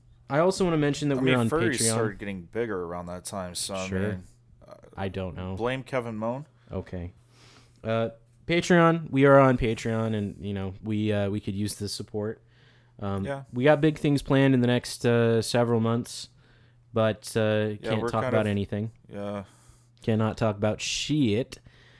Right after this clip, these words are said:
Speaker 1: Uh, but you can go to patreon dot com slash terminus underscore media to support us there.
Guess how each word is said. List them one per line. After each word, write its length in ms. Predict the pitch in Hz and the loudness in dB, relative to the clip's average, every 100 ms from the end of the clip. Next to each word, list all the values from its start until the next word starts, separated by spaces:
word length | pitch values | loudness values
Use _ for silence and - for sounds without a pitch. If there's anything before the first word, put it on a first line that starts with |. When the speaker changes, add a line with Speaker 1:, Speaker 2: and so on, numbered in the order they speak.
| - - - | -20 -20 -12
Speaker 1:
Uh, 120 | 110 | -6
but 100 | 110 | -2
you 80 | 156 | 2
can 80 | 190 | 4
go 80 | 175 | 4
to 60 | |
patreon 400 | 165 185 185 170 | 4 4 4 6
dot 160 | 156 147 | 6 6
com 220 | 151 143 | 2 2
slash 360 | - 131 123 - | 2 0 0 -2
terminus 440 | 143 135 131 - | -2 2 0 0
underscore 500 | 120 117 - 123 110 | -4 -4 -4 0 2
media 540 | 107 139 165 165 170 - | 4 4 6 4 0 -8
to 100 | 113 | -10
support 400 | - 107 113 107 | -10 -4 -2 0
us 160 | 101 - | -2 -4
there. 340 | 117 113 | -4 -4